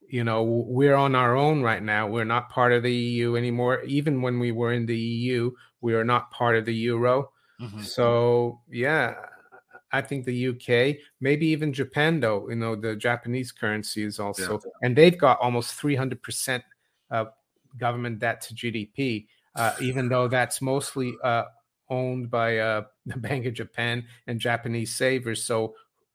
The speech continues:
Speaker 2: Yeah, we got, uh, we got people say Germany, <laughs>
Speaker 1: Jim,
Speaker 2: uh,
Speaker 1: yeah,
Speaker 2: Italy or Greece.
Speaker 1: possible.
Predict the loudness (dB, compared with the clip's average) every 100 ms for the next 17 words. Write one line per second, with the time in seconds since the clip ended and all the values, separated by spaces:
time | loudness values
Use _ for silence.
0 | _ _ _ _ _ _ _ -10 -10 -6
1 | -4 -2 -2 0 0 0 0 -2 -4 -8
2 | -18 -20 -18 -8 0 0 0 -4 -4 -2
3 | 2 4 4 0 -2 -4 -6 -14 -2 -2
4 | 0 -4 -4 -8 -8 -8 2 4 4 0
5 | -4 -6 0 4 4 4 2 0 4 6
6 | 6 2 0 0